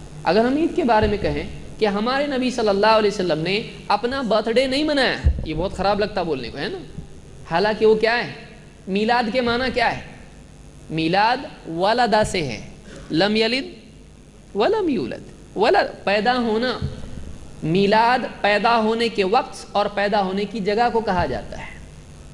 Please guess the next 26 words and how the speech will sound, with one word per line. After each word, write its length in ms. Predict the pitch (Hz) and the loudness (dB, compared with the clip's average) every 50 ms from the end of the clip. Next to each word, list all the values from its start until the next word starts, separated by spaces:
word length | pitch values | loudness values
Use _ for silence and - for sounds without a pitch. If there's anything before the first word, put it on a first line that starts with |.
| - - - | -18 -6 -2
اور 140 | 156 165 175 | 0 0 0
غالب 440 | 165 170 196 208 220 233 247 220 214 | 2 2 2 2 2 2 0 -2 -4
اس 100 | 208 - | -2 -2
کا 100 | 220 202 | -2 -2
استعمال 500 | 190 - - 175 175 185 202 220 233 226 - | -2 -2 -4 -6 -4 -2 -2 -2 -2 -2 -2
پیدا 280 | - 180 185 185 202 202 | 0 0 2 4 2 2
ہونے 260 | 175 175 175 185 196 | 2 0 -4 -4 -6
کے 160 | 190 240 233 | -2 -2 -2
وقت 320 | 220 233 262 - - - - | 0 0 -2 -2 -4 -4 -2
کے 100 | 247 220 | 0 0
لیے 180 | 202 175 131 | 2 0 -2
ہے۔ 200 | 117 - - - - - - - - - - - - - - - - - - - - - - | -2 -4 -8 -10 -12 -12 -12 -14 -16 -18 -18 -18 -18 -20 -20 -20 -20 -20 -20 -20 -20 -4 0
تو 100 | 196 190 | 0 2
میلاد 560 | 190 202 196 202 220 226 233 269 269 240 - | 2 2 2 2 4 4 4 4 2 0 -2
کے 100 | 247 240 | -2 -2
معنی 300 | 220 208 208 220 240 269 262 220 | 0 0 0 0 2 0 0 0
اگر 180 | 220 214 220 165 | 0 0 0 2
آپ 300 | - 214 226 240 247 240 - 180 156 151 | 4 4 4 4 2 0 -2 -6 -4 -2
ڈکشنری 420 | 196 214 - - 214 233 254 285 | -2 -2 -2 -2 -2 0 0 0
میں 120 | 302 294 254 | 0 0 0
ڈھونڈیں، 440 | 202 220 196 190 196 214 233 294 320 - - - - - - - - 143 147 | 0 0 0 0 0 0 0 -2 -4 -8 -12 -14 -16 -16 -16 -14 -12 -6 -2
برتھ 240 | 156 160 185 185 185 | 0 0 2 2 0
ڈے 180 | 175 175 185 175 | 0 0 0 0
کے 100 | 180 165 | 0 -2
ہوتے 260 | 139 117 110 - - | -2 -2 -6 -2 0
ہیں۔ 180 | - - - | 0 0 0